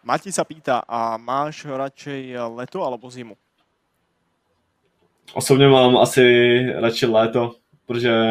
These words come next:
Speaker 2: s-, strašně nerad nemám zimu. Právě jakoby se teď snažím trošku otužovat, že každý ráno si dávám studenou sprchu. A právě zimu nemám vůbec rád, takže se snažím prostě nějak otužovat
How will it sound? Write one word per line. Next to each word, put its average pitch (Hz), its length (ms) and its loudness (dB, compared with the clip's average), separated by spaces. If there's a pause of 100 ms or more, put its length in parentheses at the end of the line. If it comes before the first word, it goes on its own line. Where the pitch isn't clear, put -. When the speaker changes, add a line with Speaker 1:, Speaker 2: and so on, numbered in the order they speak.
(140)
Speaker 2:
s-, - 320 -14
strašně 127 320 0
nerad 123 480 4
nemám 123 240 2
zimu. 123 360 0 (180)
Právě 113 300 2
jakoby 113 300 0
se 117 120 -2
teď 113 140 0 (240)
snažím 117 360 -2
trošku 117 320 -2
otužovat, 113 500 0
že 110 240 0 (420)
každý 120 260 4
ráno 117 260 4
si 117 120 -4
dávám 113 260 2
studenou 113 400 0
sprchu. 117 560 -2 (1300)
A 110 440 4
právě 117 340 2
zimu 123 360 -2
nemám 120 160 0
vůbec 120 240 -2
rád, 117 200 2
takže 117 200 -2
se 117 160 -4
snažím 113 380 -4
prostě 107 240 -8
nějak 107 140 -2
otužovat 107 520 -2